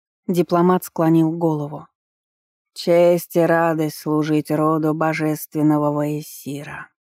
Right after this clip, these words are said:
прошелестел верховный жрец ритуальной фразой, но Хатепер знал, что для первого из бальзамировщиков это не было просто данью этикету.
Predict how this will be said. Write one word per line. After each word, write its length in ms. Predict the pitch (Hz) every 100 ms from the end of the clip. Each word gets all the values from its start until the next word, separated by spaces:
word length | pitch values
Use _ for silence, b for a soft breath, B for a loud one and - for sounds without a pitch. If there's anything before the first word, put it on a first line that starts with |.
| _ _ - 156
прошелестел 680 | 156 156 156 - 170 160
верховный 580 | 156 151 160 151 151 147
жрец 420 | 156 156 165 -
ритуальной 560 | 147 - 151 151 147 147
фразой, 560 | - 165 160 143 147 _ _
но 140 | 196 208
Хатепер 460 | 220 233 240 214
знал, 340 | 190 202 202 170
что 220 | - 175
для 160 | 175 160
первого 460 | 208 202 185 175
из 160 | 170 170
бальзамировщиков 960 | 165 160 160 170 202 - - - 143
это 180 | 160 165
не 180 | 175 180
было 200 | 165 156
просто 380 | - 190 - 151
данью 420 | 151 156 156 151
этикету. 640 | - 165 - 139 139